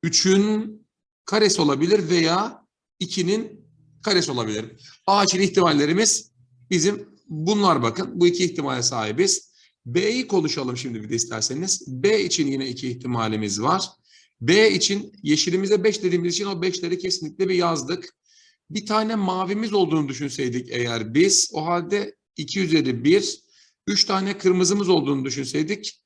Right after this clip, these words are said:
o halde üç üzeri üç yazacaktık. Bir tane değil de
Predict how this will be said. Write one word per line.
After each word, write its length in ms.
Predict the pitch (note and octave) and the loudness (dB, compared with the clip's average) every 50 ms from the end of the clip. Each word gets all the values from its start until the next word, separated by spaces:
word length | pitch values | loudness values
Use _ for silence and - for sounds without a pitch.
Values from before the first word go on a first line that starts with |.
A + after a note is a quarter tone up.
| _ _ _ _ _ _ _ - | _ _ _ _ _ _ _ -4
o 160 | D3+ D#3+ D#3+ | -2 0 0
halde 580 | F3+ F3 F3+ E3+ D#3 F#3+ G#3+ A3 G#3+ G#3+ - - | 0 0 0 0 0 0 0 0 0 -6 -12 -10
üç 220 | G3+ F3+ - - | -10 -8 -6 -4
üzeri 360 | E3+ C#3+ C3+ D3 D#3+ D#3+ F#3+ | -4 -2 0 0 0 2 2
üç 400 | G#3+ G#3+ G#3+ - G3 - - - | 0 0 0 -2 -4 -2 0 2
yazacaktık. 760 | D3+ C3+ A#2+ A2 G#2+ A#2 A2+ G#2+ - - - G3 G3 G3 - - _ _ _ _ _ _ _ _ _ - | 2 2 0 0 -2 -2 -4 -4 -4 -4 -2 -2 -2 -2 -4 -16 _ _ _ _ _ _ _ _ _ -12
Bir 220 | - B2+ F3 F#3+ - | -6 -4 -4 -2 -2
tane 440 | - G3+ G3+ G3+ G3+ G3 G3+ F3+ E3+ | 0 0 2 2 2 2 0 2 2
değil 360 | G3+ G3 F#3+ G3 F#3+ F3+ E3+ | 2 2 2 2 0 0 0
de 300 | G3+ G#3 G#3 G#3+ - | -2 -2 -4 -6 -10